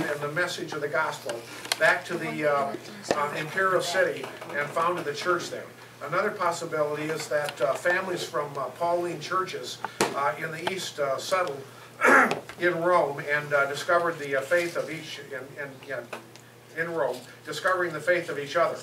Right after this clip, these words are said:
gathering together to worship, uh, independently of the, uh, Roman synagogues. Uh, either way, the church at Rome apparently, uh, owed its, uh,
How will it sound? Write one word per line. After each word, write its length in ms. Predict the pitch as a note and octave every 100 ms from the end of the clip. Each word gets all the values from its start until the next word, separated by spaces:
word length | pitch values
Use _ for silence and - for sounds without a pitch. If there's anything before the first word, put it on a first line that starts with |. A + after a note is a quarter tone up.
| - - -
gathering 380 | D#3 F3 F#3+ F#3
together 480 | F3 D#3 F3+ E3 C#3
to 160 | D#3+
worship, 540 | C#3+ E3 E3 - D#3 C#3+
uh, 120 | B2+
independently 840 | E3+ F3+ E3+ F3 F3+ D#3+ A#2+ B2 - - - - - - - - - D3
of 240 | D3+ C#3+
the, 180 | D3 D3
uh, 120 | C#3
Roman 300 | C#3+ E3+ E3
synagogues. 640 | - F3 E3 B2+ - - - - - - - - -
Uh, 300 | C#3 C#3+ C#3 - - - - - - - - G3+
either 240 | G3+ F#3+
way, 240 | F3 F3+
the 100 | D3
church 400 | D3 F#3 F3+ F3 E3+
at 180 | C#3+ D3+
Rome 320 | E3+ E3 D3+
apparently, 720 | D3+ - F#3 G3 D3+ D3+ D3 C#3+
uh, 240 | C3+ C3+ C3+ - -
owed 240 | E3 F3+ E3+
its, 300 | D3+ - D3+
uh, 180 | C#3